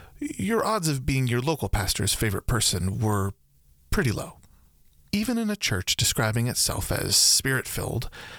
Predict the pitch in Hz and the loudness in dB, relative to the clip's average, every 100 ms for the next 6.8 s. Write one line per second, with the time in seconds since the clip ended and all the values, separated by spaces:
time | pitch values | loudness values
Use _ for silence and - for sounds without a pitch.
0 | - - - 113 98 - 175 - 113 117 | -18 -10 0 2 4 2 2 0 0 0
1 | 156 131 98 85 104 - 135 151 - - | 0 0 -2 -2 0 2 2 0 0 0
2 | 101 107 107 - 131 156 190 151 107 113 | 0 2 0 0 0 2 2 0 0 0
3 | 139 - 208 185 113 113 101 127 127 107 | 0 0 0 0 -2 -2 0 0 0 2
4 | 107 - 107 110 143 135 - 120 98 123 | 0 2 0 0 0 -2 0 0 0 0
5 | 131 117 127 196 160 107 120 139 - - | -2 -2 -4 -4 -4 0 0 2 2 4
6 | 104 113 127 123 - 107 107 127 | 2 2 2 0 0 -2 0 -2